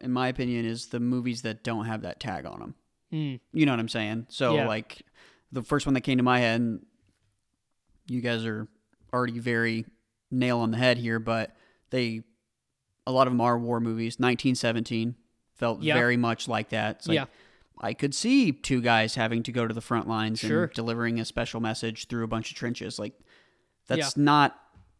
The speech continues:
Speaker 2: It represents
Speaker 1: you
Speaker 2: the
Speaker 1: know?
Speaker 2: war, but not the
Speaker 1: Yeah,
Speaker 2: specific story. Yeah.
Speaker 1: exactly. And so, uh, a lot, there are a lot of good nine eleven movies
Speaker 2: Yeah.
Speaker 1: about, like, whether or not they're individual stories that actually happened or not, you know, so
Speaker 2: Mm-hmm.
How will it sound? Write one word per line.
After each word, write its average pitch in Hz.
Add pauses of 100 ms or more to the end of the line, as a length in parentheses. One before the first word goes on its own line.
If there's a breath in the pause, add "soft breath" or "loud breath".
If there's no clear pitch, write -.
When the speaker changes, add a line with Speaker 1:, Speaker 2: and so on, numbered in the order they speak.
(260)
Speaker 2:
It 160
represents 170
Speaker 1:
you 127
Speaker 2:
the 113
Speaker 1:
know? 113
Speaker 2:
war, 196
but 160
not 147
the 147
Speaker 1:
Yeah, 131
Speaker 2:
specific 127
story. 143
Yeah. 135
Speaker 1:
exactly. 123
And 131
so, 123 (440 soft breath)
uh, 139
a 131
lot, 127
there 139
are 139
a -
lot 131
of 127
good 127
nine 120
eleven 117
movies 98 (400)
Speaker 2:
Yeah. 151
Speaker 1:
about, 113
like, 104
whether 127
or 123
not 120
they're 113
individual 120
stories 113
that 113
actually 113
happened 110
or 113
not, 78
you 123
know, 95
so 156
Speaker 2:
Mm-hmm. 131